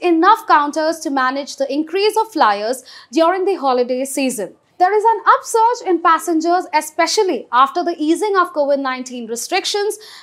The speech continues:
which have led to overcrowding. One more reason being cited is expansion work of the Delhi International Airport. According to a report, the expansion project is not yet complete.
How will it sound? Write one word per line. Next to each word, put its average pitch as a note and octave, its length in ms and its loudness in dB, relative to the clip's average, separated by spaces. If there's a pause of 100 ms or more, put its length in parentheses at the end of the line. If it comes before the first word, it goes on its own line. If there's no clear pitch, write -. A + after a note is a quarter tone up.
which B4 200 2
have A#4 200 4
led C#4+ 340 0
to F4 160 -4
overcrowding. B3 720 2 (480)
One A4 240 6 (120)
more C#5+ 180 6
reason G4 380 2
being E4+ 220 2
cited D#4 580 -2
is C#4+ 140 -4
expansion E4+ 760 0
work C#4 340 -2
of C4 140 -2
the B3 80 -2
Delhi E4+ 360 -2
International C4 720 -6
Airport. G#3+ 460 -8 (420)
According F4 380 2
to F4 80 0
a D#4 80 2
report, E4+ 380 2 (340)
the F4 120 -4
expansion A4+ 580 0 (100)
project C#4 440 -2
is D#4+ 140 -6
not A#3 260 -4
yet B3+ 200 -6
complete. B3+ 440 -4